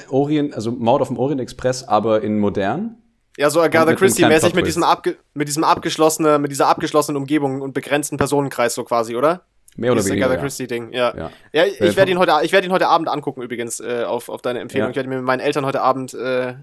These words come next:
Speaker 2: an-, angucken.
Speaker 1: Der ist,
Speaker 2: Ja, bin
Speaker 1: der ist
Speaker 2: gespannt.
Speaker 1: richtig gut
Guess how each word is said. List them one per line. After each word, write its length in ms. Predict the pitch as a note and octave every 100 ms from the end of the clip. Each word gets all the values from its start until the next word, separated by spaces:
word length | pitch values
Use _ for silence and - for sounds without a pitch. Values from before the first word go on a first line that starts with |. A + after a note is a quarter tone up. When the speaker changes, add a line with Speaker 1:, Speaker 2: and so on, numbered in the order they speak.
| -
Speaker 2:
an-, 360 | - D3 C#3+ C#3
angucken. 340 | B2+ C#3 C#3 C#3
Speaker 1:
Der 60 |
ist, 140 | A#2+ -
Speaker 2:
Ja, 120 | B2+ - _
bin 0 |
Speaker 1:
der 100 | C3+
ist 80 | B2
Speaker 2:
gespannt. 180 | A#2+ B2+
Speaker 1:
richtig 220 | C#3+ C3
gut 220 | C3 C3